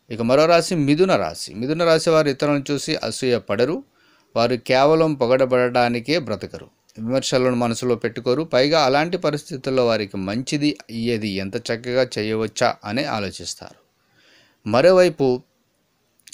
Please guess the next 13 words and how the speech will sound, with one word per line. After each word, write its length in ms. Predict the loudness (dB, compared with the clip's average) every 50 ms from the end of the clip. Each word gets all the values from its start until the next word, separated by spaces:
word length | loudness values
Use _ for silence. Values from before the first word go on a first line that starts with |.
| _ _
వీరు 220 | 0 2 2 2 2
కేవలం 460 | 2 4 4 6 6 4 4 2 2
తమను 260 | 2 4 4 4 0
తాము 300 | 2 2 2 2 2 0
మెప్పించుకోవడానికి 920 | -2 -4 -4 -6 -6 -8 -8 -6 -2 -2 0 0 0 -2 -2 -4 -6 -8
ఇష్టపడతారు. 640 | -10 -8 -10 -10 -12 -12 -14 -14 -18 -20 -20 _ -16
ఇది 160 | -8 -8 -8
కాక 300 | -2 0 0 0 2 2
వారు 380 | 2 2 4 4 2 0 0 -2 -4 -2
చాలా 220 | -2 0 0 0
తెలివితేటలు 640 | -2 -2 -6 -6 -6 -6 -6 -6 -8 -8 -8 -10 -10
కలిగి 280 | -6 -6 -4 -4 -4
ఉంటారు. 420 | -6 -6 -8 -6 -4 -4 -4 -4